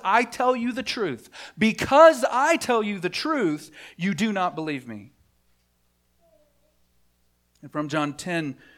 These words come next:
twenty-four through twenty-six. So the Jews gathered around him and said to him, "How long will you keep us in suspense? If you are the Christ, tell us plainly." Jesus answered them, "I told you, and you do not believe.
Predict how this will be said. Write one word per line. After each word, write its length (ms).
twenty-four 640
through 400
twenty-six. 1120
So 160
the 80
Jews 320
gathered 340
around 280
him 120
and 80
said 260
to 40
him, 160
"How 220
long 460
will 140
you 120
keep 280
us 160
in 120
suspense? 760
If 120
you 160
are 240
the 120
Christ, 600
tell 220
us 140
plainly." 680
Jesus 340
answered 320
them, 180
"I 160
told 600
you, 420
and 160
you 140
do 240
not 260
believe. 640